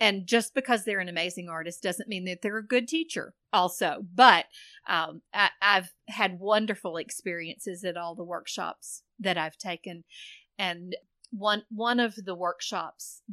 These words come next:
that I took was with an artist named Max Ginsberg. I, I don't know if you're familiar with him, but if you're not, look him up when you go home. That's your next bit of homework.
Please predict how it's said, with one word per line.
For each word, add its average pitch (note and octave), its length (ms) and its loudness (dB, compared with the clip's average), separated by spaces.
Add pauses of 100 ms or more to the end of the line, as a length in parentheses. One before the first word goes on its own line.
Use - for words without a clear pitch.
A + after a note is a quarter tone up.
that F#3 240 -2 (160)
I F#3 160 -2
took D4+ 380 -4 (120)
was F#3 400 -4
with F3+ 240 -4 (640)
an F#3+ 200 0
artist F#3+ 680 -4
named E3+ 360 -6
Max E3 360 -6
Ginsberg. F#3+ 720 -8
I, F3+ 320 -12
I F3 40 -4
don't E3 160 -8
know F3 100 -12
if - 160 -16
you're F#3 100 -12
familiar F3 560 -10
with E3+ 220 -16
him, E3 240 -14
but E3+ 140 -8 (240)
if G#3+ 180 -2
you're G#3 80 -6
not, F#3 300 -2 (160)
look G3 240 -4
him D4 180 0
up E3+ 240 -2
when E3+ 160 -10
you C#3 80 -12
go E3 140 -6
home. F3+ 160 -10
That's F#3+ 200 -2
your G#3 100 -4
next G3 320 -4
bit F3+ 100 -4
of F3+ 100 -4
homework. F#3+ 400 -4